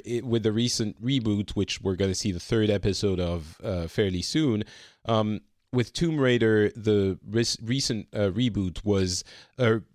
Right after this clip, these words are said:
reimagining of what the, the core of the idea of the game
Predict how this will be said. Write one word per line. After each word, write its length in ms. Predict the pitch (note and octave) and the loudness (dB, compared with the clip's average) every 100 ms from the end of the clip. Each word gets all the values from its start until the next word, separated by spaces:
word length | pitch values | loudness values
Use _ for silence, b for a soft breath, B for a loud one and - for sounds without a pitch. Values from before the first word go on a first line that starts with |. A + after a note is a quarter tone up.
| C3 | -8
reimagining 960 | A#2+ D#3+ C3+ B2+ C3 B2 A#2 G#2+ G2 G2+ | 0 2 2 2 2 2 2 2 0 -2
of 260 | A2+ G#2 F2+ | 0 0 0
what 320 | G2 B2+ - | 2 2 0
the, 220 | A2+ A#2 - _ | -2 -2 -4 _
the 180 | A2+ A2 - | -4 -4 -4
core 380 | - C#3+ D3 D3+ | -2 2 4 4
of 260 | D3 C#3 G#2+ | 4 2 2
the 140 | A#2 | 2
idea 420 | A2+ G2+ F#2+ B2 | 2 0 0 0
of 100 | C3+ | 0
the 100 | A2+ | 0
game 460 | G#2+ G#2 G#2+ G#2+ G2+ | 0 2 2 2 -2